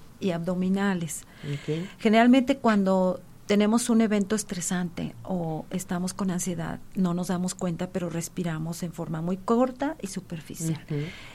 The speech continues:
Speaker 1: Estas respiraciones es justamente hacer lo contrario.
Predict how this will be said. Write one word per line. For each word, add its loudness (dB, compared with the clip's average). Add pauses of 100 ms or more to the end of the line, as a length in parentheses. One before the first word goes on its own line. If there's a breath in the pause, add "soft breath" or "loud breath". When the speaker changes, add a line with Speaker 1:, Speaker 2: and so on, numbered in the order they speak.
(240 loud breath)
Speaker 1:
Estas 4
respiraciones 2
es -2
justamente -4
hacer -6
lo -6
contrario. -4